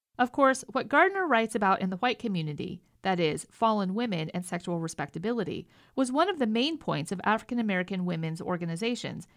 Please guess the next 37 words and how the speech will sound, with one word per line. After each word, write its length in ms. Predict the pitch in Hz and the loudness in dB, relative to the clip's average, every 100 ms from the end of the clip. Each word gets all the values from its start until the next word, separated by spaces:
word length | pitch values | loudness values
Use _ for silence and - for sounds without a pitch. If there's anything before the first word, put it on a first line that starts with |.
| _ 208 | _ -2
and 180 | 214 | 0
reason 340 | 233 277 254 175 | 2 0 0 -2
that 120 | 175 | -2
so 220 | - 269 | -2 -2
many 180 | 254 226 | 0 -2
Black 380 | 208 226 269 - | -2 0 0 0
women 260 | 175 170 - | -2 -2 0
advocated 580 | 202 220 214 196 175 175 | 0 0 -2 -4 -4 -4
for 100 | 170 | -4
their 160 | 170 | -4
right 260 | 170 160 - | -2 -2 -2
to 100 | 180 | -4
vote. 380 | 190 220 - - _ _ - - | -2 -2 -4 -14 _ _ -20 -8
They 120 | - 247 | 0 2
wanted 340 | 240 269 320 | 4 2 2
the 80 | 254 | 2
badge 260 | 214 202 | 4 2
of 100 | 180 | 0
citizenship, 680 | - 302 254 - - - - - _ | -2 -2 -2 -4 -6 -6 -10 -16 _
yes, 480 | 240 190 - - - _ - | 2 2 0 -12 -16 _ -8
but 120 | 226 - | -6 -2
even 260 | 254 269 | 0 0
more 200 | 214 196 | 0 0
importantly, 720 | 185 - 339 233 175 165 165 - - - | -2 -2 -2 -2 -2 -2 -2 -8 -16 -2
they 80 | 233 | 0
wanted 340 | 233 277 359 | 2 0 0
a 60 | 311 | 2
way 200 | 214 208 | 2 0
to 120 | 208 | -2
protect 340 | 190 202 185 | -4 -4 -2
their 80 | 190 | -6
families, 580 | - 254 294 190 - - 208 | -4 -4 -2 -4 -6 -8 -2
and 80 | |
in 120 | 220 226 | -2 -2
particular 560 | 220 339 349 254 185 | -6 -6 -2 0 0
their 160 | 175 180 | 0 -4
children, 580 | - 269 294 170 - | -4 -6 -2 -4 -4